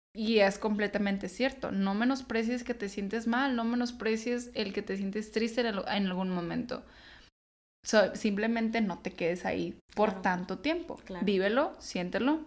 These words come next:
Speaker 1: pero luego haz algo para salir de ahí.
Speaker 2: Claro. Entonces, los, los queremos dejar con esta, con esta frase de, "Al hombre no lo define lo que le, lo que le toca, sino lo que hace con lo que le toca". Andy,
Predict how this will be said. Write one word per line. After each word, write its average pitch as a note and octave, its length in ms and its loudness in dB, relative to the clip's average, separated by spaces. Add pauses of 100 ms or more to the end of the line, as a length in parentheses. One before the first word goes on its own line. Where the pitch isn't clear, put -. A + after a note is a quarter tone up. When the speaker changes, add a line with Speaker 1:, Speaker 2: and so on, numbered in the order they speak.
Speaker 1:
pero D#3+ 200 -8
luego E3+ 580 2
haz F3+ 260 -2
algo A3+ 240 -2
para G#3 140 2
salir F3+ 340 -2
de C#3+ 100 -2
ahí. - 260 -6 (180)
Speaker 2:
Claro. E3 280 -8 (580)
Entonces, G#3 580 -2 (380)
los, A3 340 4
los A3+ 160 4
queremos A#3 500 4
dejar A3+ 360 2
con A#3 160 2
esta, G#3+ 560 4
con F#3+ 100 0
esta F#3+ 200 -2
frase F#3+ 340 -2
de, F#3 340 0
"Al G3 160 2
hombre G3 200 2
no G#3+ 100 4
lo G#3 80 4
define G3+ 340 0
lo G3 160 0
que F3 80 -4
le, C#3+ 400 -4 (340)
lo F3+ 140 -6
que - 80 -2
le E3+ 80 0
toca, A3 280 -2
sino G3 180 0
lo F3 140 -2
que F3 100 -4
hace F3+ 180 -6
con G3 100 -2
lo F3+ 120 -4
que E3+ 80 -6
le D#3 80 -6
toca". A#3+ 400 -4 (600)
Andy, B3+ 440 2